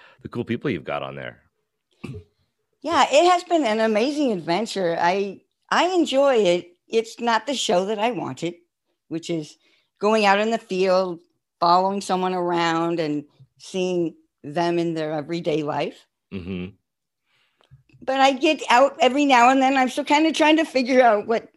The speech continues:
Speaker 2: what it's going to become. And I guess my guests and my audience will help me define that.
Speaker 1: Yeah, well, and I'm glad that you didn't wait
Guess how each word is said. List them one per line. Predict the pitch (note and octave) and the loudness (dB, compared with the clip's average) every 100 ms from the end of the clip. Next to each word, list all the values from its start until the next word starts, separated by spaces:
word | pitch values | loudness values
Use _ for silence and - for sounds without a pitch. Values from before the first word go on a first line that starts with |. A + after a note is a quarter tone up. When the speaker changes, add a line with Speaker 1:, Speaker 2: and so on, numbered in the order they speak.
| - | -4
Speaker 2:
what | A#3+ C#4 | 0 0
it's | - | -2
going | C4 C#4 A3 | 0 0 -2
to | B3+ | -8
become. | F4 - D3+ E3+ | -12 -6 -2 0
And | F3+ F3 D3+ _ _ | 0 0 -2 _ _
I | D#3 | -8
guess | E3 E3+ E3+ | -2 -2 0
my | E3 | -2
guests | D#3+ F3+ A3 E3+ | 2 0 0 -4
and | D#3+ D3 D3 _ - | -4 -4 -10 _ -6
my | D3+ | -4
audience | D#3 E3 E3 D3+ - | -2 -2 -2 -6 -8
will | F3 E3 | -12 -10
help | D3+ D3+ | -10 -8
me | F3 C#3 | -8 -10
define | C3+ - C#3 F#3 C3+ | -12 -16 -14 -14 -14
that. | A2+ C3+ - _ _ - _ | -16 -20 -20 _ _ -20 _
Speaker 1:
Yeah, | A#2 F#2 | -8 -6
well, | F#2+ A#2+ | 0 0
and | |
I'm | A#2 A2 | 0 -2
glad | B2 C#3 | -2 0
that | C#3 | -2
you | A#2 | -2
didn't | A2+ G#2+ D#2+ | -2 -4 -4
wait | F#2+ G2 D2+ - | -2 -2 -4 -12